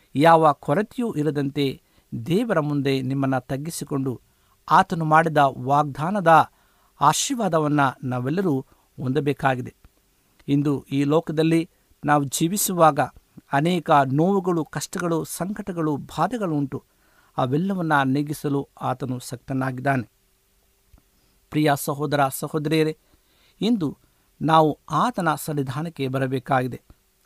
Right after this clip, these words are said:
ಆತನು ಮಾಡಿದಂಥ ವಾಗ್ದಾನದ ದೇಶವನ್ನ ಸ್ವತಂತ್ರಿಸಿಕೊಂಡು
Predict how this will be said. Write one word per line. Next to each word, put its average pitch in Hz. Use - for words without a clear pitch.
ಆತನು 160
ಮಾಡಿದಂಥ 180
ವಾಗ್ದಾನದ 151
ದೇಶವನ್ನ 170
ಸ್ವತಂತ್ರಿಸಿಕೊಂಡು 156